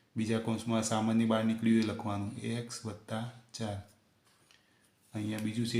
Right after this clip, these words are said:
એક્સ વર્ગ વત્તા દસ એક્સ વત્તા એકવીસ. તો આપણે એક, અહીંયા એકવીસ, અહીંયા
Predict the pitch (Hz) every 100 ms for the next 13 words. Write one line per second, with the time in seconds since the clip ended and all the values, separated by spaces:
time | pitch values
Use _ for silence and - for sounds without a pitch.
0 | 113 113 - 113 113 110 110 117 110 110
1 | 104 113 113 113 - 113 110 - 113 101
2 | 107 104 98 - - - _ _ _ _
3 | _ - 113 104 113 117 110 110 - 117
4 | 113 113 113 113 - 123 113 113 113 113